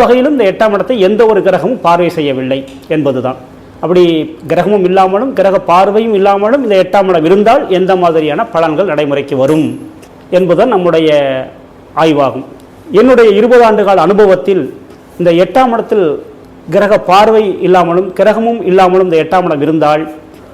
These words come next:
தோஷத்திற்கு உட்பட்டதாக தான் அமைகிறது. ஜோதிட விதிகளில், விதிவிலக்குகளில் அசுப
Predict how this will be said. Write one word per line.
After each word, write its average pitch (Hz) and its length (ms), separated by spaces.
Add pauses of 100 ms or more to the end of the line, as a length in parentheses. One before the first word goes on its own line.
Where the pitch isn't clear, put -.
(200)
தோஷத்திற்கு 247 540
உட்பட்டதாக 170 520
தான் 185 140
அமைகிறது. 147 420 (1000)
ஜோதிட 190 340
விதிகளில், 202 420
விதிவிலக்குகளில் 190 720 (800)
அசுப 220 240